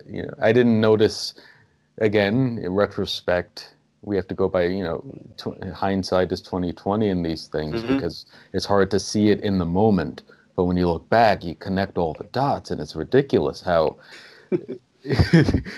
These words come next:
Speaker 1: you're, you just never put it together. And it all makes, when you look into the science of it, how,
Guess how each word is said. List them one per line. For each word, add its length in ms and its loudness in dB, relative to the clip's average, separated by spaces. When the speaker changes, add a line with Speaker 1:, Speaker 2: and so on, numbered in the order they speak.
Speaker 1:
you're, 400 6
you 320 -16
just 180 -6
never 220 4
put 220 -10
it 120 -8
together. 360 0
And 160 0
it 60 2
all 160 6
makes, 260 0
when 320 0
you 100 4
look 160 2
into 140 -4
the 120 -8
science 540 -2
of 140 -2
it, 180 4
how, 380 -2